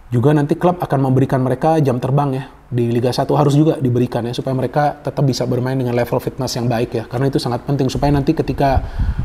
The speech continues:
di T C mereka juga tidak akan mengalami kesulitan untuk mengembalikan match fitness mereka. Jadi kita tunggu saja teman-teman nanti siapa lagi lawan dari timnas Indonesia U dua tiga ketika mereka menggelar T C, tapi kita sebagai pemain kedua belas seperti yang selalu saya sarankan dan saya request ya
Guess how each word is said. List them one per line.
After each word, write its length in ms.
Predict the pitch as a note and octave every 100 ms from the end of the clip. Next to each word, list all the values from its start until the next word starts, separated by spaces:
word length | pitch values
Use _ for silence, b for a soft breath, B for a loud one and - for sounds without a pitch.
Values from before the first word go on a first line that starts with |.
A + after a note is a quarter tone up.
| B -
di 120 | B2
T 160 | C3+
C 280 | C3+ F3+ F#3 F3
mereka 280 | C3 A#2
juga 240 | D3 C3 A#2+
tidak 240 | B2 A#2+
akan 160 | - C3+
mengalami 320 | B2+ B2 B2+
kesulitan 440 | C3+ - B2+ D#3
untuk 160 | D3 -
mengembalikan 720 | C3 B2 A#2+ A2+ A#2 A#2+ C3+ A2
match 200 | G2+ F#2+
fitness 320 | - - A2+
mereka. 320 | A2 G2+ G2
Jadi 180 | F#2 B2
kita 200 | D#3+ E3+
tunggu 160 | D#3+ D#3+
saja 160 | D#3 E3
teman-teman 480 | E3 D#3 E3 F#3
nanti 240 | F3+ G#3 G3+ B B B B B
siapa 280 | - F#3+
lagi 160 | A3 F#3+
lawan 240 | D3+ C#3 C#3
dari 120 | C3
timnas 280 | C3 C3+ C#3
Indonesia 280 | C3+ C3 C3
U 40 |
dua 120 | B2+ C3
tiga 240 | C#3+ D#3
ketika 360 | D#3 - B2 C3+
mereka 240 | B2 A2+
menggelar 320 | B2+ A#2+ A#2 A#2+
T 80 | B2+
C, 160 | D#3+
tapi 200 | D#3 A#2+
kita 240 | B2 A#2+ C3+
sebagai 240 | A#2+ A#2
pemain 240 | A#2+ A#2+ A#2
kedua 240 | A#2+ A#2
belas 280 | A#2+ D3+ D3+
seperti 280 | A#2+ A#2 B2+
yang 80 |
selalu 240 | - A#2 B2
saya 200 | A#2+ A#2
sarankan 560 | A#2 A#2 A#2 A#2+ C#3 D#3+ - B B B B B B
dan 160 | A#2 A2
saya 200 | B2+ A#2
request 440 | - C3+ C3+ -
ya 240 | A#2 C3